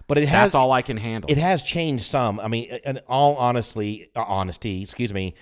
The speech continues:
Speaker 1: it seems like it's been, it's been a, a while.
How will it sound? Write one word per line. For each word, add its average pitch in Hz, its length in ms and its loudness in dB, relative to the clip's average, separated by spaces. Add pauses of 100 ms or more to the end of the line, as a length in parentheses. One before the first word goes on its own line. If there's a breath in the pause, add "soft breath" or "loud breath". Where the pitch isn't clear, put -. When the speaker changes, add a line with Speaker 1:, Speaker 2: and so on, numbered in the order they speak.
(260 soft breath)
Speaker 1:
it 113 80 -6
seems 143 220 -4
like 120 100 0
it's 117 140 -6
been, 110 480 -4 (120)
it's - 840 -18
been 131 140 0
a, 107 220 -2
a 110 80 2
while. 95 880 2